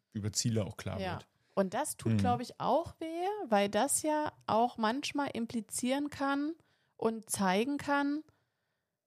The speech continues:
Speaker 2: „Okay, das, was ich die letzten Jahre gemacht hab, war das eigentlich das Richtige für mich?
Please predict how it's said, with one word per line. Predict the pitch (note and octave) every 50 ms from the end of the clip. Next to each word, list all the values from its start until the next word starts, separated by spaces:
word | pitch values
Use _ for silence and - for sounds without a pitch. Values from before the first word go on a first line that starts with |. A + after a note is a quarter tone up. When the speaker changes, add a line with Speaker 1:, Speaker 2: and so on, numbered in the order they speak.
| _ _ _ _ _ _ _ _
Speaker 2:
„Okay, | - G#3 G3+ - - G#3 G3 F3
das, | F3+ F#3 F#3 -
was | G#3 G#3 G#3+
ich | A3 G#3+ - -
die | - G3
letzten | F#3 F#3 F#3 A#3 A#3 - - - - B3+
Jahre | A#3 A3 A3 G#3+ G#3+ G#3+
gemacht | G3+ G3+ F#3+ F#3 G3 G3 - - -
hab, | A#3 - -
war | F#3 F3+
das | G3 G3 -
eigentlich | - F#3+ F#3+ F#3+ - - -
das | G3+ G3 - -
Richtige | F#3 - - - G3+ - - F3
für | - - F3+
mich? | - - F3 F3 - -